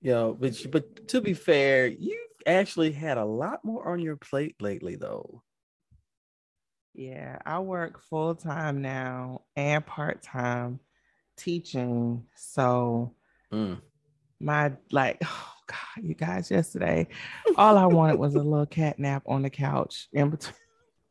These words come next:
Speaker 2: <laughs> 'cause I left work early. I left my day job at, like, one o'clock, and I was
Speaker 1: Mm.
Speaker 2: like, "Yeah, I'm gonna go home.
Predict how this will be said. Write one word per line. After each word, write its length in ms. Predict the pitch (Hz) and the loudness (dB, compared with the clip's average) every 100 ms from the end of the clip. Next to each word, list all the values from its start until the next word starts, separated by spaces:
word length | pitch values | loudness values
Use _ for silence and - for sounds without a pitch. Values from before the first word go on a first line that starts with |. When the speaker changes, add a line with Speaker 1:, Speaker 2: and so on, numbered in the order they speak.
| _ _ _ | _ _ _
Speaker 2:
<laughs> 560 | - - - - - | -14 -12 -12 -14 -2
'cause 140 | - 240 | 2 6
I 120 | 220 | 8
left 340 | 202 208 214 | 8 8 6
work 320 | 208 208 202 - | 4 0 0 0
early. 600 | 165 175 180 180 175 170 - _ _ _ _ _ _ - | 2 2 2 0 -4 -8 -14 _ _ _ _ _ _ 0
I 120 | 160 | 2
left 120 | 170 | 2
my 160 | 190 185 | 0 0
day 220 | 175 165 | 0 0
job 280 | 156 165 165 | 0 -4 -4
at, 100 | - | -4
like, 200 | - 143 | -4 -4
one 220 | 139 143 | -4 -2
o'clock, 460 | 151 151 139 135 135 _ | -2 -2 -2 -2 -6 _
and 140 | 143 139 | -6 -2
I 40 | |
was 80 | 113 | 0
Speaker 1:
Mm. 100 | 98 90 | 0 -4
Speaker 2:
like, 80 | - _ _ _ | -10 _ _ _
"Yeah, 60 | - - - _ _ _ _ _ _ _ _ - | -20 -20 -20 _ _ _ _ _ _ _ _ -2
I'm 80 | 160 | 2
gonna 120 | 147 | 4
go 180 | 139 135 | 2 0
home. 500 | 131 135 135 139 | 2 0 0 -4